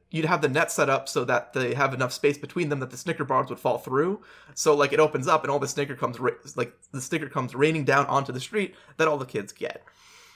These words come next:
So it's kinda like a double parade where up top is all the, the drama and the competition and, you know, the adult part of the parade.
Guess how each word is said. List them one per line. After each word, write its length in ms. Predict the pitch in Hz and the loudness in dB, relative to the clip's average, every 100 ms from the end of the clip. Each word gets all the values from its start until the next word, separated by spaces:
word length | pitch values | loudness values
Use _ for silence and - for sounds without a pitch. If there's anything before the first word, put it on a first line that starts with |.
| _ _ | _ _
So 320 | - 151 135 - | 2 4 4 -2
it's 160 | 147 | -2
kinda 140 | 185 175 | 2 2
like 120 | 143 | 2
a 40 | |
double 300 | 143 160 160 | 4 4 4
parade 320 | - 139 127 | 0 0 2
where 200 | 120 110 | 0 2
up 160 | 139 - | 0 -2
top 480 | - 208 175 - _ | 2 4 2 0 _
is 160 | - 143 | -2 2
all 160 | 139 135 | 2 2
the, 280 | 123 117 143 | 2 0 -2
the 60 | |
drama 380 | 127 123 123 127 | -2 0 2 2
and 120 | 120 | -2
the 40 | 120 | -2
competition 680 | 135 127 131 113 - 117 113 | -4 -4 -2 -4 -4 -8 -8
and, 100 | 117 | -10
you 60 | |
know, 100 | 117 | -6
the 100 | 123 | -4
adult 340 | 123 131 135 - | -2 0 -2 0
part 200 | 120 113 | 0 0
of 80 | |
the 80 | 113 | -4
parade. 460 | - 117 120 110 | -4 -4 -4 -6